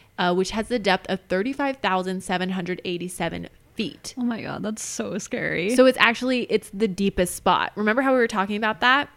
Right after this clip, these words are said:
Speaker 2: Yeah.
Speaker 1: So that was it, and he went.
Speaker 2: So he was in the little thing?
Speaker 1: Yes.
Speaker 2: That's so cool.
Speaker 1: And it was the world's first solo dive to the deepest place on the planet. Um,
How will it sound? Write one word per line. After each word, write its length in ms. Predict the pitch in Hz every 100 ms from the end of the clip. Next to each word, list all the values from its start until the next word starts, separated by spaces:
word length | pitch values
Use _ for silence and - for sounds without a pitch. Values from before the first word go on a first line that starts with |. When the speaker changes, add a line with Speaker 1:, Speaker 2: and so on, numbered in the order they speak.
| _ _
Speaker 2:
Yeah. 200 | - 233
Speaker 1:
So 80 | 220
that 260 | 208 196 190
was 160 | 202
it, 220 | 185 175 -
and 140 | 185
he 260 | 170 226 196
went. 480 | 190 - - - - _ _ _ - - -
Speaker 2:
So 160 | - 302
he 160 | 226
was 140 | 302 208
in 320 | 233 240 254
the 160 | 226 185 - 175 -
little 340 | 226 240 226 208
thing? 500 | - 220 202 247 320 -
Speaker 1:
Yes. 600 | 208 202 151 - - - _ _ _
Speaker 2:
That's 240 | 262 -
so 360 | - 269 254 226
cool. 480 | 233 226 180 - 196
Speaker 1:
And 80 | 233
it 60 |
was 100 | 233
the 80 | 233
world's 400 | 226 220 240 247
first 460 | - 233 233 254 -
solo 320 | 208 208 202
dive 360 | 185 180 175 -
to 80 | 180
the 60 |
deepest 340 | 180 175 175 -
place 200 | 170 170
on 80 |
the 60 | 156
planet. 460 | - 135 131 107 - - _ _ _
Um, 320 | 180 175 165